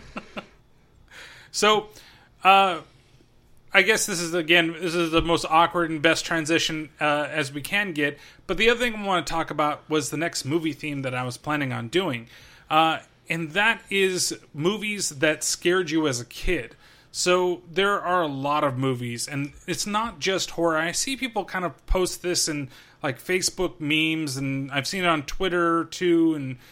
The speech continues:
and different areas, uh, where they're like, "Oh, what's a movie that really scared you?" And so I have two movies that I'm going to do, which as a kid, and th-, these are kids' movies, straight up kids' movies that are dumb,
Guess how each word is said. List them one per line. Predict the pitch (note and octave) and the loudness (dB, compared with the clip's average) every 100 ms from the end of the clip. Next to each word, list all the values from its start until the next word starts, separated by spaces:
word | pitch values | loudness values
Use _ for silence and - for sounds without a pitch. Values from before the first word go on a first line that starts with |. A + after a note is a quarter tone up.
| - | -12
and | E3 D3+ | -6 -4
different | E3+ F#3+ E3 | -4 -4 -4
areas, | D#3 E3 D#3+ D#3+ C#3+ - | 0 0 0 0 -4 -4
uh, | D#3 D3+ | -2 -2
where | D3 D3+ | 0 0
they're | D#3 | 2
like, | D3 D3 F3 | 2 0 -2
"Oh, | A#3 | -2
what's | G3 G3+ F#3+ | 0 -2 -4
a | |
movie | G3+ F#3+ | -4 -2
that | F3+ E3 | -2 0
really | F3+ E3+ | 0 0
scared | C#3 - A3 G3+ D3 | 0 -2 -4 -4 -4
you?" | C#3+ B2 - - - _ - | -4 -6 -10 -20 -20 _ -4
And | F#3+ F#3 | -4 -2
so | G3+ G3 F#3+ - | 0 0 0 0
I | A3+ | 0
have | C4 A3+ | 2 0
two | - A3+ | -2 -2
movies | G3+ F#3 E3+ | -2 -2 0
that | E3 | 2
I'm | D#3+ D#3 | 2 2
going | E3 D#3+ | -2 -2
to | |
do, | D3 D3+ D3 | 0 0 0
which | C#3+ D3 - - | 0 0 -2 -2
as | F#3+ F3 | -2 -2
a | E3 | -6
kid, | - F3+ F#3 F3 - - - | 0 2 2 -2 -12 -18 -6
and | F3+ | -4
th-, | A3 F#3+ | -2 -4
these | G3+ C4 C4+ | -2 0 4
are | G#3+ E3 - _ | 4 2 -4 _
kids' | - A3+ F3+ C3 | 0 4 4 2
movies, | D3 C#3+ A#2 A2 - | 0 0 -2 -8 -10
straight | - A3 A3+ | 0 2 4
up | G#3 - | 2 -2
kids' | F3+ D3 B2+ | 0 0 0
movies | B2 A#2+ A#2+ A#2+ - | -4 -4 -6 -8 -4
that | D3 C3+ C3 - - - - | 0 0 0 -4 -20 -20 -4
are | D#3 D#3+ D3+ C#3+ - D3 B2 | 2 4 4 0 -6 -12 0
dumb, | F3+ F3+ F3+ F3 | 4 6 4 2